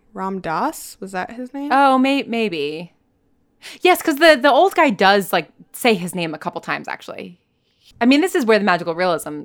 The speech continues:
Speaker 2: comes into it. I mean, he's, he's always wearing, like, like, very, um, warm colors, like creams and oranges and yellows
Speaker 1: Yeah.
Speaker 2: and reds, which, like, really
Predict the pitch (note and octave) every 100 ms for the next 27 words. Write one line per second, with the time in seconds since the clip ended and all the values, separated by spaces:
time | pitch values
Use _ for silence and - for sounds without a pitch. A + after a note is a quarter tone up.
0 | - F3 D3+ D3 D#3+ F#3 F3+ A3+ B3+ G3+
1 | F#3+ A3+ G#3 F#3 E3 E3 D#3+ D#3+ D#3+ -
2 | - F3 D#3+ E3 E3+ D#3+ D#3+ D#3 E3+ D#3+
3 | D3 D#3 - _ - F#3 F3 E3 E3 D#3+
4 | D#3+ D#3 D3+ D3+ D3+ - D3+ - _ _
5 | - - F#3+ F3+ E3+ E3+ D#3+ E3 E3+ E3
6 | D#3 D#3+ E3 D#3 D3+ D3+ D3+ D3+ D3 D3+
7 | D3+ D3 D3+ C#3+ D3 D3 D3 D3+ - -
8 | _ - - _ G3+ G#3 F#3 F3+ F#3